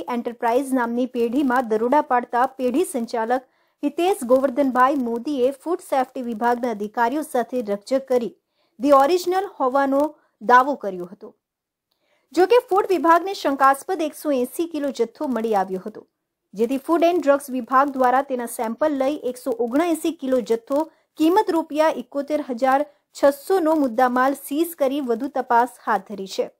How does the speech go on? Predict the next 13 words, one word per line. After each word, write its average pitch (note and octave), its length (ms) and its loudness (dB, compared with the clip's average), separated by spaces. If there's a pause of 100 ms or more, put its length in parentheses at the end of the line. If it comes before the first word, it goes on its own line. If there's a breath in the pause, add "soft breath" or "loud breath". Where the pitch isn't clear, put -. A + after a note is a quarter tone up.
(800)
ફૂડ A4 240 4
વિભાગના F4 420 4
સૂત્રોએ E4 500 -4
જણાવ્યું C#4 520 -2
હતું D4 320 -4 (400 soft breath)
કે D#4 100 -2
લૂઝ D#4+ 360 2
ઘીના D#4+ 320 2
સેમ્પલ D4+ 500 0
પરીક્ષણ C#4 500 -2
માટે B3+ 260 0
લીધા G3+ 340 -8
છે. - 180 -8